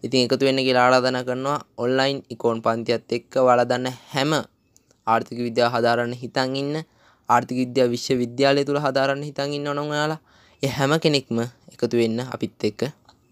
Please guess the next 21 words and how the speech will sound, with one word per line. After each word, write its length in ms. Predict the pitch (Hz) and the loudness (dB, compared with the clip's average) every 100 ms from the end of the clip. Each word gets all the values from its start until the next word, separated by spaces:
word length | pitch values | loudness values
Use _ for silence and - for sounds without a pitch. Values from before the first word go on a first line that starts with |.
| _ _ | _ _
ගොඩක් 280 | 120 123 - | 4 4 2
ස්තුතියි 580 | - - 170 147 120 139 _ _ _ _ - | -12 0 4 4 0 -6 _ _ _ _ -4
මේ 100 | 113 | 0
වීඩියෝ 280 | 117 117 117 | 2 0 -2
එක 40 | |
බැලුවට, 460 | 107 113 127 135 123 131 _ - | 2 4 6 4 2 -6 _ -2
ඒ 80 | 117 | 2
වගේම 320 | 117 117 123 143 _ _ _ _ - | 2 2 -2 -6 _ _ _ _ 2
වීඩියෝ 300 | 120 120 110 | 4 6 4
එකත් 160 | - | 0
එක්ක 80 | 110 | -6
එකතු 200 | 107 113 | -2 0
වුණාට, 300 | 120 113 117 135 _ _ - | 2 2 0 -4 _ _ 0
ඒ 60 | |
වගේම 260 | 113 113 110 | 2 2 0
ඔන්ලයින් 300 | 110 113 113 | 0 0 -2
ඉකෝන් 340 | - 127 139 | -2 0 2
පන්තියත් 440 | 143 147 147 151 - | 2 0 0 -2 -2
එක්ක 140 | 143 | -4
එකතු 200 | 127 98 | -4 -4
වුණාට. 280 | 107 104 98 | -4 -4 -4